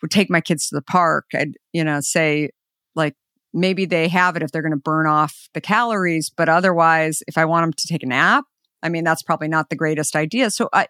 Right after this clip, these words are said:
again, like, kinda gamifying this, this world that I was living in that I wasn't used to living in. And at some point along the way, I, I started reading labels,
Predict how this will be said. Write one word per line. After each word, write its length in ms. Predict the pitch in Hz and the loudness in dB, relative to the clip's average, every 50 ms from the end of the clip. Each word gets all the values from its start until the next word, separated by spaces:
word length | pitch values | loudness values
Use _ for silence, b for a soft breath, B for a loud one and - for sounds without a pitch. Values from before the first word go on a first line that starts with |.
| - _ | -4 _
again, 400 | - 226 - 294 320 311 277 254 | -8 -2 0 2 4 4 4 4
like, 260 | 226 196 180 - - - _ _ _ _ _ _ _ _ | 2 0 0 -2 -6 -16 _ _ _ _ _ _ _ _
kinda 200 | - 254 247 220 | 0 2 2 2
gamifying 880 | 170 - 175 175 185 190 180 165 - 185 170 165 165 160 160 170 165 156 | 2 2 0 2 2 2 0 2 2 2 2 4 2 2 2 0 0 0
this, 200 | 175 - - - - | -2 -2 -4 -8 -10
this 320 | - 170 185 180 - - - | -6 -2 0 0 0 0 -2
world 520 | 175 160 190 202 202 196 175 175 156 143 | 0 0 2 4 6 6 4 4 2 2
that 120 | 180 170 165 | 2 4 4
I 80 | 165 | 4
was 180 | 165 170 165 - | 2 0 0 0
living 360 | 185 190 202 196 190 180 165 | 0 2 2 2 2 2 0
in 160 | 160 165 160 | -2 -2 -2
that 80 | 156 156 | 0 0
I 100 | 156 160 | 0 0
wasn't 320 | 160 170 170 - - - | 0 -2 -2 -2 -4 -4
used 380 | 175 175 208 233 220 - - - | 0 2 4 4 4 2 0 -2
to 80 | 185 | -2
living 380 | 165 175 180 180 180 175 165 165 | -2 0 0 0 0 -2 -2 -2
in. 280 | 156 156 151 147 151 151 b b b b b b b b b b _ | -2 -4 -4 -4 -6 -10 b b b b b b b b b b _
And 320 | 262 262 247 247 240 226 - - _ | 0 2 2 2 0 -2 -4 -4 _
at 160 | 247 240 - - | 0 0 0 0
some 240 | - - 311 330 494 - | 0 2 2 2 2 -2
point 220 | - - 440 392 | -4 -2 0 0
along 280 | 294 247 220 208 202 202 | 2 4 4 4 4 2
the 100 | 185 175 | 2 2
way, 220 | 180 175 170 170 | 2 2 4 4
I, 200 | 165 160 160 156 - _ | 4 4 2 0 -2 _
I 80 | - 165 | -2 0
started 400 | 165 - - 196 185 180 175 151 160 | 0 0 2 2 2 2 0 -2 -2
reading 340 | 156 165 160 147 156 147 151 | -2 -2 0 0 0 -2 -2
labels, 720 | 143 139 143 143 - - - - - - - - - - | -2 -2 -2 -2 -2 -4 -6 -10 -10 -8 -6 -6 -6 -6